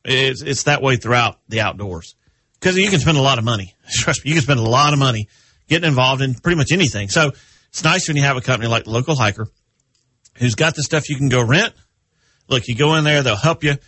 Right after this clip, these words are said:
You get to try the stuff on. You get to try it out in the woods, on the trail, wherever you're gonna go before you actually have to buy it. And you kinda, it's, it's neat. So the Local Hiker, Spartanburg, South Carolina, rental gear, check 'em out this fall, spring, whenever you're getting in the woods. Uh,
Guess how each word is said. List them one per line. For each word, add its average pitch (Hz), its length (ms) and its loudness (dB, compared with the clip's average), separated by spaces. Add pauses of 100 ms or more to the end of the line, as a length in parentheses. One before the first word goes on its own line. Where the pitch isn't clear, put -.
(180)
You 117 100 -4
get 131 80 2
to - 80 -12
try 143 200 0
the 139 80 -2
stuff 131 240 -2
on. 123 160 4
You 127 60 2
get 127 100 -2
to 117 80 -8
try 131 280 2
it 131 60 0
out 127 180 0
in 127 100 0
the 120 80 0
woods, 123 340 2
on 123 160 0
the 113 60 -2
trail, 131 320 2
wherever 123 280 2
you're 110 120 0
gonna 113 120 0
go 123 200 2
before 123 320 0
you 113 360 0 (160)
actually 120 260 -6
have - 80 -8
to - 60 -14
buy 180 220 -4
it. - 140 -8 (160)
And 127 120 -4
you 170 60 -6
kinda, - 260 -12
it's, - 300 -12
it's - 240 -4
neat. 156 360 0 (680)
So 131 260 0
the 117 100 0
Local 165 240 0
Hiker, 151 280 0
Spartanburg, 123 340 -2
South 127 240 0
Carolina, 113 360 0 (640)
rental 127 220 2
gear, 117 400 0 (100)
check 123 200 -4
'em 123 60 0
out 110 200 0 (100)
this 113 140 -4
fall, 110 360 0
spring, 107 340 -2
whenever 107 260 -2
you're 107 120 -6
getting 104 200 -4
in 107 80 -2
the 101 80 0
woods. 104 320 -2 (640)
Uh, 87 280 -8